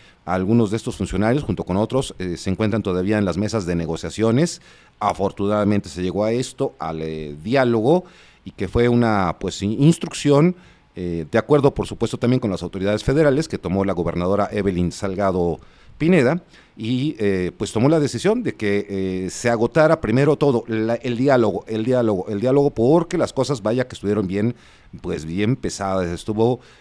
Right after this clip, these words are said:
eh, muy complicado el escenario allá en Chilpancingo. No,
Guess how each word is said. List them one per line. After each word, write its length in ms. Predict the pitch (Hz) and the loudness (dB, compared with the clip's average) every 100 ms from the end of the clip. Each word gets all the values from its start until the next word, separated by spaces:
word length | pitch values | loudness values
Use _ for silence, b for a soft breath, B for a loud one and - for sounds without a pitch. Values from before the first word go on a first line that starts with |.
| b | b
eh, 320 | - 62 57 50 - - | -12 -10 -10 -12 -16 -16
muy 240 | 110 123 165 | 0 6 6
complicado 540 | 123 101 90 - 90 | 4 -2 -4 -2 -2
el 80 | 85 | -2
escenario 600 | 80 101 120 123 139 165 | -4 -2 0 2 2 0
allá 220 | 90 87 | -2 -2
en 80 | 92 | -2
Chilpancingo. 680 | 85 90 113 110 139 143 180 | -4 -6 -4 0 2 4 4
No, 400 | 127 131 156 220 | 6 8 10 8